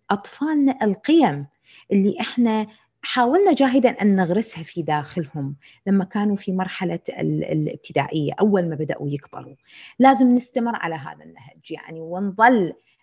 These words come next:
آه، م-، مستمرين، آه، ب-، بتعزيز، آه، ما، ما غرسناه في البداية. آه، القيم، المبادئ، آه، ال-، ال-، ال-، القوانين الخاصة بكل بيت وكل عائلة.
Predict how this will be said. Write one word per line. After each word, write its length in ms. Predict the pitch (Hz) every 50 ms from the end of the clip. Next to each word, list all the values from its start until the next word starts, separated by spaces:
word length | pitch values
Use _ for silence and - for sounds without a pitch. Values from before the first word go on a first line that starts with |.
| _ _ 196
آه، 380 | 202 196 190 190 185 180 156
م-، 540 | - - 156 127 143 170 170 165 156 156 170
مستمرين، 880 | 214 208 - - 247 214 196 190 190 196 220 254 277 254 208 175 165 -
آه، 240 | - - 170 165 160
ب-، 440 | 156 151 175 180 175 175 170 160 - 175
بتعزيز، 920 | 185 196 196 190 - 202 - 185 180 170 214 254 262 247 208 180 - - - _ -
آه، 100 | 180 180
ما، 540 | 180 185 185 185 180 180 180 175 - - 185
ما 320 | 185 180 175 175 170 202 - - 185
غرسناه 520 | 180 196 190 180 180 - - 202 190 190
في 80 | - -
البداية. 680 | 160 143 147 139 - 190 226 208 175 143 139 135 143 - _ - - - - - - _ -
آه، 640 | 220 214 208 202 202 196 196 190 190 185 185 - - - _ _ -
القيم، 800 | - 208 190 180 185 - - - 277 269 240 202 185 175 170 165 160
المبادئ، 840 | - - 190 185 185 180 165 208 220 233 226 214 170 175 160 160 - -
آه، 320 | 180 170 165 156 - - 170
ال-، 240 | 170 165 165 165 160 160 160 160 156 - -
ال-، 380 | - 175 170 165 - - - 175
ال-، 160 | 170 160 - - -
القوانين 640 | 165 175 - - 269 254 247 240 247 254 311 427 403
الخاصة 480 | 330 254 - - 254 247 247 - 240 208
بكل 500 | 196 180 190 185 - - - 254 240 208
بيت 400 | 165 180 185 180 170 - - 156
وكل 260 | 143 - - - 143 -
عائلة. 420 | - 147 - - 147 139 143 147